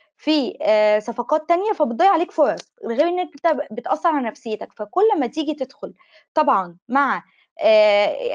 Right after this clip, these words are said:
يعني كل ما صفقتك توصل للهدف، أو حتى في أسوأ الحالات لوقف الخسارة بشكل، آآ، سريع، ده هيديك فرصة أو هيفتح لك المجال إن ده ما يأثرش على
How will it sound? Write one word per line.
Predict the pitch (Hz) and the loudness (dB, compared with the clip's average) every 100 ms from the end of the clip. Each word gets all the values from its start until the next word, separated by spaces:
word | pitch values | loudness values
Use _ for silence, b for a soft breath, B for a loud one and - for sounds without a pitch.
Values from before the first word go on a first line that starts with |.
| 117 | -4
يعني | 226 208 208 | -6 -8 -4
كل | 311 330 | -2 0
ما | 302 | 0
صفقتك | 247 214 - 302 247 | -2 -6 -4 -4 -4
توصل | - 302 285 | -6 -4 -4
للهدف، | 226 208 185 269 220 - - | -6 -10 -4 -4 -4 -4 -2
أو | 294 | -2
حتى | - 370 359 - 202 | -2 -6 -6 -10 -14
في | - 277 | -8 -10
أسوأ | - - | -8 -8
الحالات | 202 202 220 240 226 208 | -8 -10 -6 -6 -6 -2
لوقف | 247 214 269 | 0 0 -4
الخسارة | 226 233 - 233 185 - b b b | -12 -12 -4 -4 -4 -10 b b b
بشكل، | 233 302 302 226 185 - | -2 -2 -2 -8 -8 -6
آآ، | 208 202 | -4 -4
سريع، | 202 220 262 415 508 b b b | -6 -6 -4 -4 -6 b b b
ده | 392 415 | 0 2
هيديك | 370 240 339 - - | 0 -2 -6 -10 -4
فرصة | 349 302 349 | -4 -2 -2
أو | 233 | -2
هيفتح | 214 220 359 - | -4 -6 -6 -4
لك | 339 277 | -4 -2
المجال | 240 220 220 320 587 b b b 254 | -6 -2 0 0 -2 b b b -4
إن | 254 | -2
ده | 254 | 0
ما | 294 262 | 0 -2
يأثرش | - - 262 | -6 -8 -10
على | 254 | -10